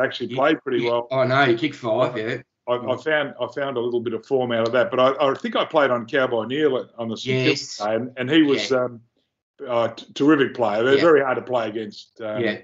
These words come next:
Speaker 2: yeah.
Speaker 1: he made it hard for you to get the footy.
Speaker 2: Yeah.
Speaker 1: So.
Speaker 2: Well, K-, K B had thirty-six disposals, thirty-three kicks and three handballs. It was
Speaker 1: Is that
Speaker 2: surprising,
Speaker 1: all?
Speaker 2: surprising he had that many handballs, and kicked two goals, five. And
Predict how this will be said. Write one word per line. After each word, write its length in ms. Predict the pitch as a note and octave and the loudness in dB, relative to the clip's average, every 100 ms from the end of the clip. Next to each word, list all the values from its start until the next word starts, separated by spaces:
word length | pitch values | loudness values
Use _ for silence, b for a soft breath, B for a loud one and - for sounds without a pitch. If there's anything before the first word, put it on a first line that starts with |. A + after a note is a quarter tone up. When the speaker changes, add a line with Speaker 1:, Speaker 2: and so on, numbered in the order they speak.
| _ _ _ - | _ _ _ -10
Speaker 2:
yeah. 200 | G#2 C2+ - _ _ - | -8 -8 -16 _ _ -6
Speaker 1:
he 120 | A#2+ | -4
made 220 | A#2 A2+ | -2 -4
it 80 | G#2 | -2
hard 240 | A2 G#2 | -4 -4
for 80 | G#2+ | -6
you 60 | F#2+ | -10
to 80 | |
get 180 | F#2+ G#2 | -8 -10
the 60 | - | -10
footy. 220 | - A2+ | -4 -2
Speaker 2:
Yeah. 160 | G#2+ G#2+ - _ _ | -2 -4 -12 _ _
Speaker 1:
So. 120 | G3 | -6
Speaker 2:
Well, 160 | C3 B2+ | -2 0
K-, 220 | G3 G3 - | 0 0 0
K 200 | F#3 F3 | 4 6
B 200 | E3+ D#3+ | 6 6
had 160 | D#3 C#3+ | 4 -2
thirty-six 640 | - D3+ C#3 B2 C#3+ - | 0 0 0 -4 -6 -6
disposals, 640 | A#2+ - C3 C3+ B2+ C#3 | -10 -4 0 0 -2 -8
thirty-three 560 | - E3 D3+ C#3 C3+ C3 | -2 2 2 0 -2 -2
kicks 320 | B2 C#3 - | -2 -6 -6
and 80 | G#2+ | -14
three 260 | - C3+ A#2 | -6 -4 -2
handballs. 440 | A#2+ B2 C#3 F#3+ | -2 0 2 0
It 60 | - | 0
was 80 | - | -6
Speaker 1:
Is 40 | |
that 60 | E3+ | -2
Speaker 2:
surprising, 220 | E3+ D#3 C3+ | 2 4 4
Speaker 1:
all? 100 | - _ | 2 _
Speaker 2:
surprising 500 | - - - F3+ E3+ | -12 -4 4 6 6
he 60 | D3 | 4
had 80 | C#3 | 4
that 120 | D3 | 2
many 160 | C#3+ C3 | 0 2
handballs, 520 | C3+ D3 A#2+ F3 - B B - | 2 2 2 0 -2 B B -10
and 100 | B2+ | 2
kicked 240 | F3 E3+ | 4 4
two 160 | F3 E3+ | 6 6
goals, 300 | D#3 C#3 - | 6 2 -2
five. 340 | - D3+ D#3+ | -2 4 4
And 180 | D3+ - | 4 -2